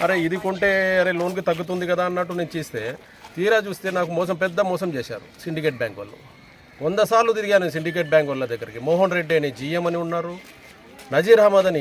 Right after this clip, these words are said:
ఏజీఎం గారు ఉన్నారు. డైలీ టై-, టీ తాపిస్తారు, నా ప్లాట్ నాకు ఇయ్యరు. అరే ఏదైనా ఇయ్యండి రే పోయి నాకు ఆర్డర్ కాపీ ఇట్లా అంటే ఏం మెయిల్ వేస్తే నేను మా చిన్నన్న గారు చనిపోయినారు, చాలా మెయిల్స్ రాసాం, చాలా ప్రూఫ్స్ ఉన్నాయి.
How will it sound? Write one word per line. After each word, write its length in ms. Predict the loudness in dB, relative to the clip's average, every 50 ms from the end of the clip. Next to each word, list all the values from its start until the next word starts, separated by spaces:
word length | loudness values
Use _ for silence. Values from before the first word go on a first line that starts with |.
| 0 -2
ఏజీఎం 320 | -2 -2 -2 -4 -2 0 0
గారు 120 | 0 0
ఉన్నారు. 340 | 0 -2 -4 -4 -6 -8 -10 -14 -4 2 4
డైలీ 220 | 4 6 4 4
టై-, 220 | 2 2 2 2 0 -2
టీ 120 | 0 6
తాపిస్తారు, 460 | 8 8 8 8 6 2 2 2 4 4
నా 100 | 4 4
ప్లాట్ 280 | 4 6 4 4 4 2
నాకు 140 | 0 0 -2
ఇయ్యరు. 240 | -6 -10 -12 -14 -18 -20 -20 -20 -18 -16 -14 -12 -12 -12 -12 -12 -14 -6 0
అరే 140 | 2 2 2 2 2 4
ఏదైనా 260 | 4 6 6 6 6 6
ఇయ్యండి 360 | 6 6 6 6 6 6 6
రే 60 | 4
పోయి 240 | 4 4 2 0 0
నాకు 220 | 0 -2 0 2
ఆర్డర్ 480 | 4 4 4 4 2 0 -2 -2 -2 2
కాపీ 240 | 2 2 2 2 -2
ఇట్లా 160 | -2 -2 -2
అంటే 160 | -2 -2 -2 -2
ఏం 120 | -2 0 0
మెయిల్ 220 | 0 2 2 0
వేస్తే 260 | -2 -2 -4 -6 -6 -6
నేను 300 | -4 -4 -2 -2 0 0
మా 100 | 0 0
చిన్నన్న 340 | 0 0 0 -2 0 0
గారు 180 | 0 0 0 0 -2 -6
చనిపోయినారు, 480 | -6 -4 -2 -2 -2 -2 -4 -4 -4 -6 -6 -8 -10 -14 -14 -16 -18 -20 -20 -20 -20 -20 -10 -4 -2
చాలా 200 | 0 2 2 2
మెయిల్స్ 300 | 2 0 -2 -2 0 0
రాసాం, 340 | 0 0 0 -2 -6 -6 -8 -6 -4 0
చాలా 180 | 2 2 2
ప్రూఫ్స్ 340 | 2 2 -2 -4 -4 -2 -4
ఉన్నాయి. 320 | -4 -4 -4 -6 -6 -8